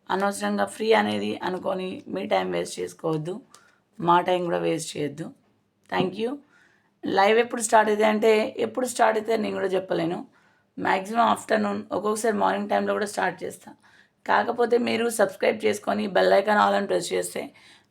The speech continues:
నోటిఫికేషన్స్ వస్తాయి నేను ఎప్పుడు స్టార్ట్ చేసినా. ఓకేనా? అది చేయండి. సబ్స్క్రైబ్ చేసుకొని bell icon all అని ప్రెస్ చేసి లైక్, షేర్, కామెంట్ చేయడం మాత్రం మర్చిపోకండి.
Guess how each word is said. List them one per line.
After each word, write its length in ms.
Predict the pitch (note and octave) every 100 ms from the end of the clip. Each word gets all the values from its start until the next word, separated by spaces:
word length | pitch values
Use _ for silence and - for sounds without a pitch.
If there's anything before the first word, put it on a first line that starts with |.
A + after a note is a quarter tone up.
| G#3+
నోటిఫికేషన్స్ 760 | G3+ A#3 C4 - A#3 A3 G#3+
వస్తాయి 420 | F#3 F3 F3+ E3+
నేను 180 | F3 F3
ఎప్పుడు 200 | F3+ G3+
స్టార్ట్ 360 | G3 - E3+ -
చేసినా. 360 | D#3 D3+ D3 - _ _ _ _ _ F#3
ఓకేనా? 300 | F3+ F#3+ G#3 - _ _ _ -
అది 280 | F#3 F#3 G3
చేయండి. 440 | G3 F#3 D3+ - -
సబ్స్క్రైబ్ 540 | - F3 - A3 A3
చేసుకొని 360 | G3 - G3+ G#3+
bell 220 | F#3 F#3
icon 240 | F#3+ G3
all 180 | G3 F#3+
అని 80 | F3+
ప్రెస్ 260 | - - F#3
చేసి 340 | E3+ A#3 C#4+ - _ _ _ _ -
లైక్, 360 | F3+ G3 A3 G#3+
షేర్, 280 | G#3 G#3
కామెంట్ 340 | G#3 F#3+ F#3+ F3+
చేయడం 220 | E3+ F3
మాత్రం 280 | E3+ E3 F#3+
మర్చిపోకండి. 720 | F3+ - F3 D#3+ E3 E3 -